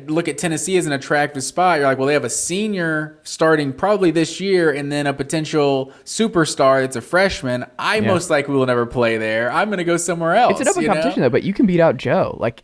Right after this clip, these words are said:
Speaker 2: that's the thing, is, like, it's the same thing with Jackson, where you're like, "Are you sure you saw enough that Joe Milton is a
Speaker 1: But no high
Speaker 2: one thousand percent"
Speaker 1: school senior right now is, is thinking they can beat out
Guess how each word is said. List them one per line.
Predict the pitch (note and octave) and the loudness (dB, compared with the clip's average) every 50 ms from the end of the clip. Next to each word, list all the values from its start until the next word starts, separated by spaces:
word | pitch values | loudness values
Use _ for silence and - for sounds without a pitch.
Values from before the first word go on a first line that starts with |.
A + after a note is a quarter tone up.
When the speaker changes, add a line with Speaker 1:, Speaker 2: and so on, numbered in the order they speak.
| _ - | _ -2
Speaker 2:
that's | - E3 - - | -2 -2 -2 -2
the | D3+ | -4
thing, | D#3 F3+ D3+ A2 | -4 -4 -4 -4
is, | G2 | -6
like, | - G#2+ G#2 C3+ | -6 -6 -4 -6
it's | A#2+ - | -8 -6
the | D3+ D3+ | -8 -6
same | - - E3+ E3+ | -4 -2 -2 -2
thing | E3+ F3+ D#3+ | -2 -2 -4
with | C#3 B2+ | -4 -2
Jackson, | - D3 E3 D#3+ - - - | 0 0 0 0 -2 -6 -8
where | E2+ E2+ | -6 -4
you're | F2 F2+ | -4 -4
like, | E2+ C#2 - - | -4 -4 -6 -6
"Are | G2 G#2+ C3 | -6 -6 -4
you | D#3+ G3+ C4+ | -4 -6 -8
sure | - - - A3 A3+ | -8 -8 -6 -6 -6
you | A3 G#3 G#3 | -6 -6 -6
saw | - G3+ F#3+ F#3 | -4 -4 -4 -2
enough | F#3 F#3 F#3 F#3 | -4 -4 -6 -6
that | - C3+ F#3+ | -6 -8 -6
Joe | - D3+ D3+ D#3+ | -2 -2 -2 0
Milton | D#3 D#3+ D#3+ - D3+ A#2+ | 0 -2 -2 -2 -4 -6
is | - - | -6 -8
a | - | -12
Speaker 1:
But | - - - A#3 A#3 | -4 -2 0 0 4
no | A#3+ | 4
high | A3+ - | 4 4
Speaker 2:
one | D3+ F#3 | 4 4
thousand | |
percent" | G3 F#3+ F3 | 2 0 0
Speaker 1:
school | - - F3 C#3+ C3 | 0 0 -2 -2 0
senior | - - F#3+ A3 C#4 D4 C4+ A#3 | -2 -4 -4 -4 -4 -2 -2 0
right | F3 D#3 C#3+ C#3 | 0 0 0 0
now | C3 C3+ C3 C3 C3 C3 | 0 -2 -2 0 0 0
is, | B2+ B2+ B2 B2 | -2 -2 -4 -6
is | B2+ C#3 C3+ - - | -8 -6 -6 -6 -6
thinking | - C#3 C3 C3+ B2+ C3 | -6 -6 -6 -6 -6 -4
they | C3 C3 | -6 -4
can | C3 C#3 B2+ A#2+ | -4 -6 -8 -6
beat | C3 C3 B2+ B2+ | -4 -4 -2 0
out | B2 A#2+ A#2+ A#2 A2 F2+ - - | 0 2 2 0 0 -4 -8 -14